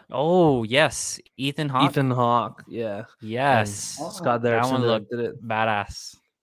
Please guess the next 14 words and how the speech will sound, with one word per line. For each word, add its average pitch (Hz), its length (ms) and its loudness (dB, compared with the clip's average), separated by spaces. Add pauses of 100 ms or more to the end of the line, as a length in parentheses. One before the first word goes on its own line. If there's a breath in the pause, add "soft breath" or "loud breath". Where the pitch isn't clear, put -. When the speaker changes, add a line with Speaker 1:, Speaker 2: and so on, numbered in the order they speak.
(160)
Speaker 2:
And 151 380 6
actually, 131 540 2
actually, 113 480 -4 (440 soft breath)
there's 131 300 0
a 120 160 2
new, 123 580 -2 (200)
uh, 107 380 -8
Jordan 120 360 0
Peele 127 200 -6
movie 104 260 -8
coming 95 280 -16
out 87 160 -18 (440)
called 101 280 -8
Nope. - 300 -6